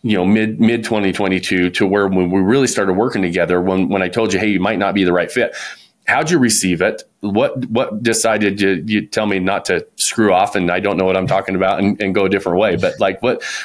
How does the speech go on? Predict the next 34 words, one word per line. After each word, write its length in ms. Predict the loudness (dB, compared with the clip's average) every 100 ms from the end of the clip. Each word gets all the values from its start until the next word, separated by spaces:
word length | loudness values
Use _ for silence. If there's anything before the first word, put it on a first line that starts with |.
| -4
what, 340 | -2 -2 -4
like, 300 | -4 -4 -8
to 140 | 0 2
navigate 440 | 2 2 0 2
me 100 | 0
through 240 | 2 2
that, 280 | 2 2 0
that 180 | 0 0
decision 440 | 0 2 0 2
and 120 | -2 -2
kind 160 | -2
of 80 | 0
moving 360 | 2 0 -2 -2
forward 340 | 0 0 0
to 120 | -2
say, 320 | -2 -2 -4 -8 -4
"Maybe 240 | -2 0
I 40 | 2
don't 200 | 2 2
know 80 |
what 120 | 2 2
I 100 | 0
don't 180 | -2
know, 140 | 0 0
and 100 | 2
I 40 |
wanna 240 | 2 2 2
learn 160 | 2
a 40 | 2
little 140 | 0
bit 140 | 0
more 100 | -2
about 240 | 0 -2 -4
this." 240 | -6 -8